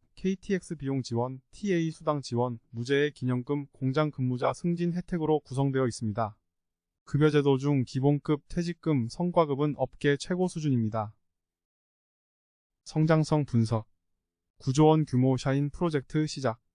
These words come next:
S오일은 이천이십이 년 누적 매출 삼십일 조 팔천오백이십 억 원, 영업이익 삼 조 오천육백육십육 억 원 기록했습니다. 전년 동기 대비 각각 육십육 점 일삼 퍼센트,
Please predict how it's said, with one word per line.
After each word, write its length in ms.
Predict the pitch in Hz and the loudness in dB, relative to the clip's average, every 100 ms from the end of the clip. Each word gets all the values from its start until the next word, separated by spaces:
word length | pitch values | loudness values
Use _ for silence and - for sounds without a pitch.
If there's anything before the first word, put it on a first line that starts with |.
| _ _ _ _ _ | _ _ _ _ _
S오일은 640 | - 135 - 175 165 160 143 | -8 -4 0 2 4 4 2
이천이십이 680 | 131 - 165 147 127 147 139 | -2 -2 0 0 0 -2 -2
년 200 | 143 131 | 0 -2
누적 240 | 120 143 | -2 -2
매출 340 | 123 - 139 | -2 -4 -8
삼십일 440 | 135 170 175 180 175 | -6 -6 -4 -2 -4
조 140 | 175 | -6
팔천오백이십 1080 | 165 - 180 - 190 - 123 139 131 123 131 | -6 -6 -6 -4 -4 -4 -4 -2 -4 -8 -4
억 120 | 117 | -2
원, 200 | 127 139 139 | -2 -4 -8
영업이익 540 | 120 131 131 131 143 | -4 -2 -2 -4 -6
삼 260 | - 180 185 | -8 -2 0
조 120 | 180 | 2
오천육백육십육 1200 | 151 127 - 170 160 123 - 147 123 - 156 120 120 | 0 0 -4 -2 -2 -2 -2 0 0 -2 -2 0 -2
억 120 | 123 | 0
원 200 | 127 147 | 0 -2
기록했습니다. 720 | - - 143 - 110 113 104 _ _ _ _ _ _ _ | -4 -8 -8 -6 -4 -4 -6 _ _ _ _ _ _ _
전년 420 | - 135 151 165 | 0 4 6 4
동기 300 | 147 147 151 | 4 2 2
대비 320 | 139 131 143 | 0 0 -2
각각 440 | 135 123 - 135 123 | -4 -6 -2 0 0
육십육 520 | 120 160 151 131 _ | -2 0 0 -2 _
점 280 | 151 147 151 | 2 2 -2
일삼 340 | 143 151 165 | -6 -2 -2
퍼센트, 540 | 160 160 143 127 143 | -2 -2 -2 -2 -4